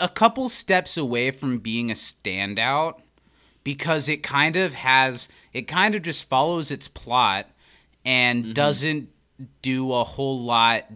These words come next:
Speaker 1: of deeper thinking with the characters. You know, a, a classmate died, they're getting expelled from the school. They could have gone a little bit deeper with it. A little
Speaker 2: Yeah.
Speaker 1: bit deeper with it. And instead,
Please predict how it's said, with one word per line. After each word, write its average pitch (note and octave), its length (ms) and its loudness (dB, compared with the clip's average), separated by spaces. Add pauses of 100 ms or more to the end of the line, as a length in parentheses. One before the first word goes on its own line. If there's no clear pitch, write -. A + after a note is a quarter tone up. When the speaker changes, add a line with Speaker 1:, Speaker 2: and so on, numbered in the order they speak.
(640)
Speaker 1:
of A2 520 -8
deeper B2+ 420 -4
thinking D3 580 -4
with F3 180 -6
the F3+ 80 -4
characters. F#3+ 640 -2
You G#3+ 80 -2
know, G#3+ 200 0
a, F3+ 140 -4 (280)
a - 80 -6
classmate F#3+ 720 2
died, A2 520 2
they're C3 120 -2
getting D3+ 220 -4
expelled B2 480 -4
from C3 160 -6
the D3 60 -6
school. G#2+ 600 -8 (360)
They B2 360 -4
could G3 180 0
have G3 180 2
gone D3 320 2
a B2+ 80 0
little C#3 320 0
bit A2 440 -6
deeper A2 400 -8
with E2+ 220 -12
it. - 200 -20 (280)
A B2 80 -6
little C3 400 0
Speaker 2:
Yeah. A2+ 80 -2
Speaker 1:
bit F#2+ 240 -6
deeper F#2 340 -12
with E2+ 220 -14
it. F2 200 -10
And A#2+ 100 -6
instead, C3 640 0